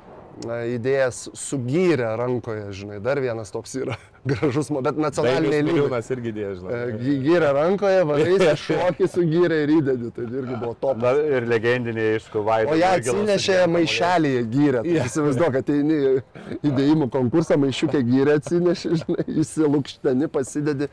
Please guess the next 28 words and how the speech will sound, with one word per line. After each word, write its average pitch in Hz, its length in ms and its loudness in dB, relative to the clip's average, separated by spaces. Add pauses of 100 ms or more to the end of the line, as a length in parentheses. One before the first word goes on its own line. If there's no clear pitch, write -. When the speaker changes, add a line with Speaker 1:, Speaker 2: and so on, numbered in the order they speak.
(220)
Speaker 1:
įsibėgėji 135 760 -2
ir 127 100 -2
dedi, 127 380 -2
žinai. 104 240 -12
Speaker 2:
Taip. 90 240 -6
Speaker 3:
Tai 151 120 0
gerai, 170 200 2
dabar 139 320 2 (460)
jo, 143 240 4
reikia, 117 360 0 (300)
Žydrūnas 123 580 -6
turi 123 200 -2
spėti 127 360 -4
Klaipėdos 120 480 -4
rungtynės, 120 460 -8
tai 117 80 -8
dar 110 180 -2
daug 123 160 0
kelionę 120 460 -2 (400)
reikia 117 300 -4
pabaigt 120 340 -4
laidą. 131 320 -2 (400)
Po 151 160 0
prognozę, 127 800 0
K - 140 0
M 127 120 -2
T 151 140 2
čempionas 151 580 -2